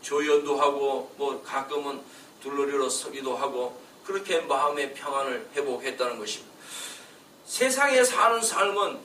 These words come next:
늘 그 불안한 삶, 우리가 그것을 지키려고 몸부림쳐야 되는 그러한 삶이지만은 하나님께서는 만물을 주관하시는 하나님이시기 때문에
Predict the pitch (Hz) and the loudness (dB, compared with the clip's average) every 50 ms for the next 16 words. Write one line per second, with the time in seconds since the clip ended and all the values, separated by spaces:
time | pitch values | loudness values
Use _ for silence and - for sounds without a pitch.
0 | - - - - - - 185 269 294 294 294 302 - - - 269 - - - - | -16 -20 -20 -20 -20 -12 -6 0 4 4 4 4 4 0 -2 -4 -6 -6 -8 -2
1 | 240 262 269 285 269 247 226 196 - 190 175 165 - - - - - - - - | 2 4 6 6 6 6 4 4 4 4 4 4 4 2 -6 -14 -20 -20 -20 -12
2 | 208 247 262 254 247 - 226 226 277 - - 262 247 247 - - - 294 285 - | -8 -2 2 2 2 2 2 -2 0 0 2 2 2 0 0 -2 -2 -2 -2 -2
3 | 262 254 233 220 214 214 214 - 208 220 220 220 240 226 220 214 - - - 214 | 0 2 4 4 6 4 2 4 6 4 6 4 2 -2 -2 -2 -2 2 2 4
4 | 196 190 190 190 180 175 165 - 208 214 202 190 180 175 170 - - 175 175 170 | 4 4 2 0 0 -2 -6 -2 0 2 4 4 2 2 0 0 2 4 2 2
5 | 175 175 165 151 160 160 156 156 160 170 165 - - - - - - - - - | 2 -2 -4 -2 0 0 2 2 2 0 -2 -6 -12 -16 -20 -20 -20 -20 -20 -20
6 | - - - - 285 302 302 311 302 302 277 - 240 214 - 240 226 208 190 - | -16 -10 -4 0 4 6 8 8 6 6 2 4 4 4 4 6 4 2 2 2
7 | - - - 147 147 - 214 226 226 247 262 240 240 233 - - 202 190 202 196 | 0 -4 -4 2 4 4 4 4 2 0 4 4 4 4 2 0 0 4 6 6
8 | 185 185 180 - - 185 175 170 165 165 165 180 170 170 165 160 165 160 165 160 | 6 6 4 2 2 0 0 2 0 2 4 4 6 6 6 4 4 2 0 0
9 | - - 160 165 160 - 165 160 151 151 147 160 147 123 - - | 0 0 0 0 0 4 4 4 4 4 0 2 0 0 -2 -6